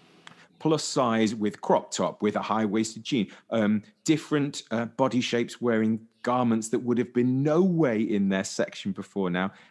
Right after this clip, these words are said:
And how fantastic, because fashion isn't about, "This is on trend,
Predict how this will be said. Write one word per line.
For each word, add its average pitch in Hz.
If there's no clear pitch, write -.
And 185
how 214
fantastic, 190
because 160
fashion 180
isn't 143
about, 110
"This 135
is 123
on 98
trend, 92